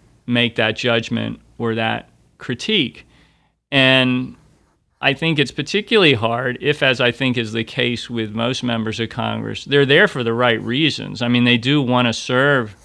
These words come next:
the public and their constituents. They view themselves rightly as public servants, um, who are there with a mission. Um,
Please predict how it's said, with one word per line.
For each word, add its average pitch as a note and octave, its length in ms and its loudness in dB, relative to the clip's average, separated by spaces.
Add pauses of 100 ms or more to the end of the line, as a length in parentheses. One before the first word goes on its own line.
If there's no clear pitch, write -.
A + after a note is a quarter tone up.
(300)
the A#2+ 100 -6
public B2 580 -2 (380)
and B2 160 -2
their A#2 120 0
constituents. A#2 1000 -6 (220)
They A#2 140 -2
view B2+ 220 -2
themselves A#2+ 680 -4 (180)
rightly A#2 520 -2
as A2+ 260 -4 (160)
public A#2+ 380 -6
servants, A2+ 580 -6 (480)
um, A2+ 280 -4
who A#2 180 -4
are A2+ 120 -2
there A2+ 240 2
with A#2 160 -2
a G#2+ 60 -6
mission. A#2 600 -2 (760)
Um, A#2+ 460 -6